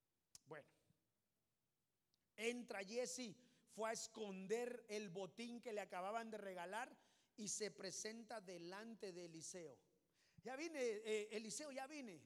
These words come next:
¿Dónde andabas? <laughs> ¿Dónde andabas?".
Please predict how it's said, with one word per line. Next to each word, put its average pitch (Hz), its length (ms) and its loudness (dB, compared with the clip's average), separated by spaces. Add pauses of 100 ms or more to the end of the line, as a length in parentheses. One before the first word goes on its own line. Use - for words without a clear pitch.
¿Dónde 240 200 -4
andabas? 208 520 -2 (2000)
<laughs> 120 340 -8 (380)
¿Dónde 311 260 2
andabas?". 254 600 6